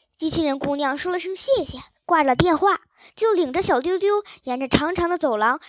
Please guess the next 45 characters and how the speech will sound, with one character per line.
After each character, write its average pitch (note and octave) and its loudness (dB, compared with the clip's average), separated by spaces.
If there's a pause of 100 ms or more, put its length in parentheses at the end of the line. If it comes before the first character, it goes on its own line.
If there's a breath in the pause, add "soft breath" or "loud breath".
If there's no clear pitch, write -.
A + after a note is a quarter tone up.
(140 loud breath)
朝 C#4+ 2
五 B3 -2
零 B3+ -4
一 F4+ 0
八 G#4+ 0
室 G#4+ -2
走 B3 -6
去。 - -10 (1500 loud breath)
五 C4 2
零 C4+ 2
一 D4+ -4
八 G4 2
号 D#4 -2
房 C4 -8
间 C4+ -8
就 A#4+ 0
在 D#4 2
五 A#3+ -4
楼， A3+ 2 (300 loud breath)
没 E4 0
一 G#4+ 2
会 B4 4
儿 C#5+ 4
就 C#5 2
到 A#3+ 2
了。 - -10 (2000 loud breath)
机 D4 0
器 D4 0
人 C#4 -2
姑 C#4+ -6
娘 C4+ 0
一 A#3+ -6
按 F4+ 2
门 C4+ 0
铃， C#4+ -4 (240 loud breath)
从 F#4 -2
里 F4 -2
面 D4 0
传 D#4 0
出 G4+ -2
男 D4+ -2
人 G#4 -2
的 D4 -4
声 C4 -8
音 B3+ -8